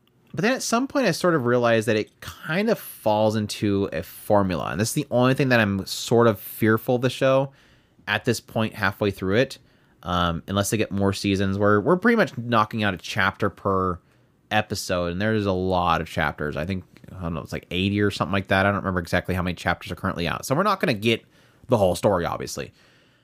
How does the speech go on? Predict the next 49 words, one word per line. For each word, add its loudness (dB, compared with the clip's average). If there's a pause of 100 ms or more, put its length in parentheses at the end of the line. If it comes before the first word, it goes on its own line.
(320)
Um, 0
I 0
hope 0
so. -2
Hopefully, 0
hopefully -2
they 4
adapt 2
the -8
whole 0
thing 0
in 0
the -2
end. -6 (1080)
But 2
I 4
think 2
the 2
current 0
moment 2
right 2
now 2
with -2
this 2
season, 2
these -2
two 0
cores, 0
what -2
my 2
current -2
fear 2
is 2
halfway 0
through -4
this -2
one -6 (880)
is 2
getting 0
too -4
stuck -4
in -2
that -2
formula -2
where 6
it -2
is 2
every 4
episode, 2